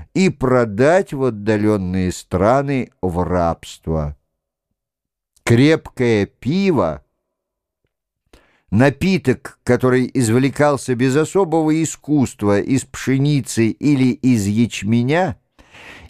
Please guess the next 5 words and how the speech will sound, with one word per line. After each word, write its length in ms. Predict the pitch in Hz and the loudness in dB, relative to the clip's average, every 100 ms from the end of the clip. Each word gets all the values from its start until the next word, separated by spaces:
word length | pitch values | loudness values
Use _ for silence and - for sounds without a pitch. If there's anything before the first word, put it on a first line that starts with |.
| - | -2
и, 320 | 175 202 160 - | 2 2 0 0
по 220 | 165 165 | 2 2
энергичному 840 | 165 165 156 160 143 139 143 143 | 2 -2 -2 -4 -6 -4 0 2
выражению 720 | 139 143 147 135 147 135 135 | 2 2 2 0 -2 -2 -2
Тацита, 920 | 135 - 151 127 - - 101 107 98 | -4 0 2 2 -4 -10 -6 -2 -2